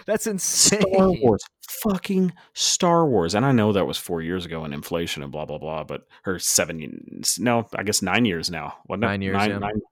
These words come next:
Speaker 2: And, and I get inflation and things like that, and it'd probably be worth more today. But it's still, it, it's the, it's the principle of the thing. It's like, man, I don't know if Sony would, I don't even know if you could,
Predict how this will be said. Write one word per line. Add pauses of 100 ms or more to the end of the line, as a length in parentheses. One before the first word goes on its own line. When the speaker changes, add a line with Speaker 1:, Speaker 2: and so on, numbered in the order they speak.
(640)
Speaker 2:
And,
and
I
get
inflation
and
things
like
that,
and
it'd
probably
be
worth
more
today. (540)
But (120)
it's
still, (260)
it,
it's
the,
it's
the
principle
of
the
thing.
It's
like,
man, (500)
I
don't
know
if
Sony
would, (500)
I
don't
even
know
if
you
could,